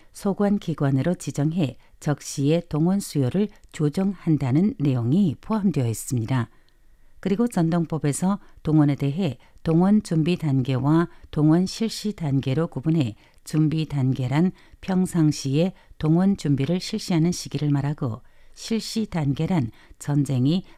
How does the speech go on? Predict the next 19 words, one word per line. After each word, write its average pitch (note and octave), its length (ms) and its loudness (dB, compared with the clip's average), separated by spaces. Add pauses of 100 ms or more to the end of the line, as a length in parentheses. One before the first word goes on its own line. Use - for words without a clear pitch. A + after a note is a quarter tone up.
발생하거나 D#3 1000 0 (280)
전쟁이 D#3 840 0
임박하거나 D3+ 880 -2 (300)
긴급 D3 520 2
위기 D#3 280 -2
상황에서 C#3 720 -2 (260)
정통이 D#3 580 4 (280)
헌법에 F#3 540 0
의거해 D3+ 500 -2 (240)
긴급 F#3 480 0 (100)
명령을 D3 680 4
발표하고 C#3 760 -2 (300)
전국적인 D3 760 0
동원 F3 420 2
또는 F3 280 2 (240)
국부적인 F3 760 -2
동원을 C#3+ 520 0
실시하는 D#3 640 0
시기를 C#3+ 580 -4